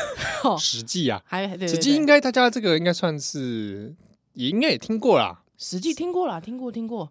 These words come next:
Speaker 2: 就是那
Speaker 1: 司马光嘛。
Speaker 2: 就是，对啊，把他那个水缸打破嘛，
Speaker 1: 打破的那个。
Speaker 2: 然后水缸里面就拿出一本书，史记。
Speaker 1: 史记。<laughs> 喂，不要乱来。<laughs> 嘿，是司马光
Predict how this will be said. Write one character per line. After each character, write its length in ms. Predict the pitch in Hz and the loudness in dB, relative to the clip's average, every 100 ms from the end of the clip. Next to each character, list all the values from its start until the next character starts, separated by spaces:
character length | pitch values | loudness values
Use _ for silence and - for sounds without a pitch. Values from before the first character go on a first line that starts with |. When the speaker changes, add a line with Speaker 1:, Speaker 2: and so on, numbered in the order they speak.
| _ | _
Speaker 2:
就 100 | - | -4
是 100 | 220 | 2
那 60 | 262 | 4
Speaker 1:
司 60 | |
马 140 | 233 180 | 4 2
光 260 | 233 254 | -2 -2
嘛。 160 | 285 160 _ - | -4 -8 _ -2
Speaker 2:
就 80 | - | 2
是， 100 | 226 | 6
对 120 | 240 | 10
啊， 120 | 226 214 - - | 10 8 2 6
把 100 | 190 | 8
他 80 | |
那 80 | 226 | 10
个 60 | 247 | 8
水 180 | - 143 | 4 4
缸 160 | 202 | 4
打 300 | 208 - 240 | 2 2 6
破 160 | 208 214 | 10 10
嘛， 0 | |
Speaker 1:
打 20 | |
破 80 | 311 | 8
的 40 | 254 | 6
那 60 | 269 | 6
个。 20 | |
Speaker 2:
然 100 | 180 | 8
后 60 | |
水 120 | 226 196 | 8 8
缸 160 | 214 | 8
里 60 | 196 | 8
面 160 | 202 | 6
就 120 | 185 185 | 6 6
拿 200 | 175 151 | 4 2
出 100 | - | 4
一 80 | 175 | 4
本 160 | 113 | 2
书， 140 | 104 139 | 0 -2
史 240 | - 240 | -2 -2
记。 180 | - 151 | -4 -4
Speaker 1:
史 120 | 214 | -4
记。 260 | 226 254 208 - - | -4 -6 -6 -10 -10
<laughs> 280 | - - - | -10 -12 4
喂， 400 | 370 466 403 - - - - 539 | 8 10 10 6 -4 -6 -6 -6
不 100 | 403 | -2
要 60 | 427 494 494 494 381 | 4 6 8 8 6
乱 60 | |
来。 360 | 247 226 233 226 | 2 2 0 -4
<laughs> 180 | - 175 - - | -2 -4 -4 -8
嘿， 260 | 415 453 392 | -2 2 2
是 140 | 339 | 0
司 160 | 294 - 453 494 | -4 -4 -2 2
马 180 | - | 2
光 220 | - 311 | 2 2